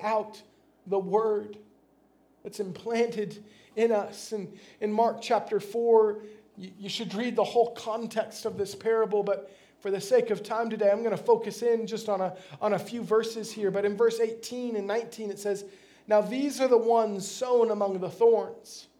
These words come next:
They are the ones who hear the word, and the cares of this world, the deceitfulness of riches, and the desire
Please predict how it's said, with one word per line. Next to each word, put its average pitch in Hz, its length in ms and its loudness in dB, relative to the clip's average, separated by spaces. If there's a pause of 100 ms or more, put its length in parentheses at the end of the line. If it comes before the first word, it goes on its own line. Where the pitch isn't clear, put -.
(580)
They 190 100 2
are 202 100 6
the 190 100 0
ones 208 400 2
who 208 120 -10
hear 247 400 -6
the 214 120 2
word, 208 560 2 (840)
and 180 100 -4
the 170 100 -4
cares 233 580 4
of 185 200 -6
this 190 260 -4
world, 185 460 -6 (480)
the 180 100 -4
deceitfulness 226 1000 -2
of 165 340 -2
riches, 202 520 0 (320)
and 202 140 -2
the 196 80 4
desire 208 960 2